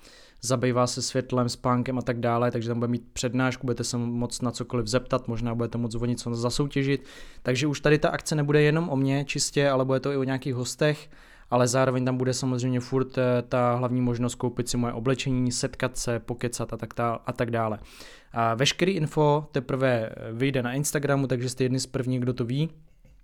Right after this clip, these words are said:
A bude to teda dvacátého osmého srpna, a ve Vinohradském pivovaru v Praze, <clears throat> což je, což je v centru v podstatě.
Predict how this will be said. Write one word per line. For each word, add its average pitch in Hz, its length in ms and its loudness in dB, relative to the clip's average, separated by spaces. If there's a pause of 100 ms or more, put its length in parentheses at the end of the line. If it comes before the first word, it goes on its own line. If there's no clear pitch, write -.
(480)
A 117 380 -2
bude 120 180 0
to 127 120 -4
teda 123 180 0
dvacátého 135 560 0
osmého 131 320 -2
srpna, 127 560 -2 (440)
a 123 140 4
ve 120 160 2
Vinohradském 151 640 2
pivovaru 131 440 0
v 123 60 -10
Praze, 127 440 0 (460)
<clears throat> 165 480 8
což - 260 -4
je, 117 280 2
což - 180 -6
je 135 60 -2
v - 60 -8
centru 120 300 -4
v 127 60 -14
podstatě. 131 540 -2